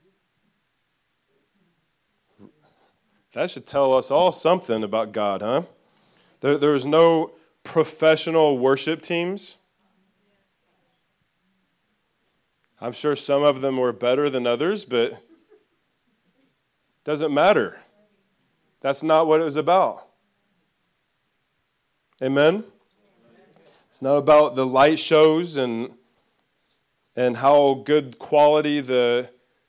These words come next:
i-, the internet stream is. Can I have an amen on that one? We have intentions to work on that here, guys.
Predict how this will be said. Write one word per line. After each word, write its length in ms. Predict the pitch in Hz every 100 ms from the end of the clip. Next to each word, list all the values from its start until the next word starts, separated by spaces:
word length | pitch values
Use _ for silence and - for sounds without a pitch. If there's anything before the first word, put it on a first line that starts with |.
| _ -
i-, 160 | 139 147
the 160 | 139 165
internet 500 | 151 156 151 147 151
stream 440 | - - 151 147 143
is. 460 | 147 160 180 - - _ _ _ _ _ _ _
Can 180 | 120
I 100 | 120
have 140 | 123 123
an 160 | 110 123
amen 380 | 143 139 139 143
on 140 | 135
that 180 | 131 147
one? 280 | 151 151 170 - - - - - - - - 698 _ _ - _ _ _ _ _ _ 165 147 226 _ _ _ _ _ _ _ _ _ _ _ _ _ _ _ _ _ _ _ _ _ _ _ _ _ _ _
We 140 | 104 117
have 160 | 110
intentions 540 | 110 - 123 117 110 95
to 120 | 107
work 260 | 110 107
on 120 | 104 98
that 160 | 95
here, 200 | 104 95
guys. 440 | 78 60 62 -